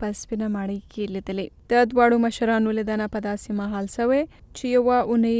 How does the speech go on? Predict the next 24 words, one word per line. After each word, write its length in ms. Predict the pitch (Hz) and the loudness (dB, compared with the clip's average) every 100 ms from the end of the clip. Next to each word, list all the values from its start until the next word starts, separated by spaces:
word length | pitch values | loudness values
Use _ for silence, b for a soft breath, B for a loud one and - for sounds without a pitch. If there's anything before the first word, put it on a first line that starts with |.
| 220 | 0
وړاندې 880 | 226 214 208 226 262 214 196 214 - - | -2 -2 0 2 4 2 -2 -6 -16 -8
د 60 | 196 | -6
امریکا 300 | 196 196 208 214 | -6 -6 -6 -6
صدر 240 | 214 208 196 | -2 -2 0
ډونالډ 320 | 196 190 190 - | -2 -2 -6 -2
ټرمپ 320 | 214 269 - - 262 | 0 0 -2 -14 0
داعش 260 | 240 269 - | 4 4 4
سره 260 | 330 302 349 453 - - | 4 4 4 0 -8 0
جنګېدو 540 | 233 226 226 214 233 240 226 | 2 4 2 2 2 4 2
لپاره 760 | 208 214 202 208 214 - 220 208 | -2 -2 -2 -2 -4 -8 -6 -2
د 260 | 202 202 - | -2 -2 -2
وای 140 | 202 190 - | -2 -2 -4
پی 80 | 202 196 | -8 -4
جی 100 | 208 208 | -4 -2
په 100 | 208 214 | 0 0
نوم 160 | 196 277 - | 0 -4 -2
کرد 240 | 208 202 | -4 -4
وسله 300 | 233 196 202 196 | -8 -6 -4 -2
والې 220 | 196 196 208 | -2 -2 -2
ډلې 160 | 214 226 | -2 0
ته 80 | 262 320 - | -2 -2 2
د 100 | 262 269 | 4 6
وسلې 320 | 269 - 262 262 | 4 4 4 6
ورکولو 560 | 220 220 - 202 202 | 2 -2 -4 -2 0